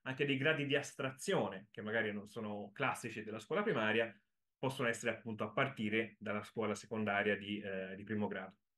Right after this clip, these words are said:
Questo è per darvi uno spaccato, ripeto, a una domanda che non ha una risposta di-, diretta, ma è particolarmente complessa e quindi non c'è un, un approccio univoco. L'altra classica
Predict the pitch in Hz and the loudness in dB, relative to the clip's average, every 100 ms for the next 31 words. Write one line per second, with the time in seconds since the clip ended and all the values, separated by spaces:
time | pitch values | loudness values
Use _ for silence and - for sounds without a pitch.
0 | _ _ _ _ _ - 143 135 113 113 | _ _ _ _ _ 0 2 2 0 4
1 | 117 113 117 107 - _ 120 117 117 - | 4 4 0 -2 -10 _ -2 -2 0 -2
2 | 131 135 127 127 101 120 117 110 - 107 | 2 4 4 2 4 4 4 2 -2 -4
3 | 107 104 101 95 101 110 120 110 98 98 | -2 0 -2 -4 -2 2 2 2 -2 0
4 | 113 113 - 101 98 110 107 117 113 107 | 2 2 -2 -10 -8 -8 -4 -4 -4 -2
5 | 107 123 110 - 117 - _ _ 107 110 | 2 2 2 2 2 0 _ _ -2 -2
6 | - - 104 107 107 104 107 113 104 101 | -4 -8 -6 -4 -2 0 -2 -2 0 0
7 | 92 87 85 107 98 98 113 101 101 98 | -2 -8 -4 -2 -2 -4 -2 -4 -4 -12
8 | 95 101 - _ - 110 110 120 107 - | -14 -16 -20 _ -8 -6 -2 0 0 0
9 | 107 101 92 - - - _ _ _ _ | -2 -2 -4 -12 -18 -20 _ _ _ _
10 | _ _ _ _ _ _ 185 247 220 170 | _ _ _ _ _ _ 4 4 6 6
11 | 190 165 135 - 90 | 6 4 0 0 -2